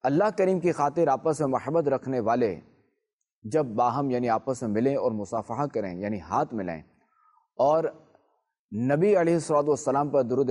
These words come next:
پاک بھیجیں تو ان کے جدا ہونے سے پہلے دونوں کے اگلے پچھلے گناہ بخش دیے جاتے ہیں۔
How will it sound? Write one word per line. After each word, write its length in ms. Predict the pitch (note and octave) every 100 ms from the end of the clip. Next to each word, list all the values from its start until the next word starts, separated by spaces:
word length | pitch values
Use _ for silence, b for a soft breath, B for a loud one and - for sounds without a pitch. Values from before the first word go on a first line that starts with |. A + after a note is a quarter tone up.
| A2+
پاک 180 | B2 D#3
بھیجیں 440 | A#2+ A#2 G2+ F2+ - -
تو 120 | A#2 -
ان 180 | E3
کے 160 | D3 C#3
جدا 260 | A2+ A2 A#2+
ہونے 260 | A2 A#2
سے 120 | G#2+
پہلے 480 | G#2 G2 G2 A#2+ F3 - b b b b -
دونوں 440 | F#2 C3 E3 F3+
کے 260 | D3+ C#3+ B2+ -
اگلے 340 | A#2 A#2+ B2+
پچھلے 440 | A2 A2+ G#2 G#2+ G2 F#2
گناہ 380 | F#2+ B2+ C#3+
بخش 360 | D2+ A2 B2+ -
دیے 360 | F#2 F#2+ A2+ A2+
جاتے 480 | F#2 F2 - E2+
ہیں۔ 440 | D#2 G2 F#2 D2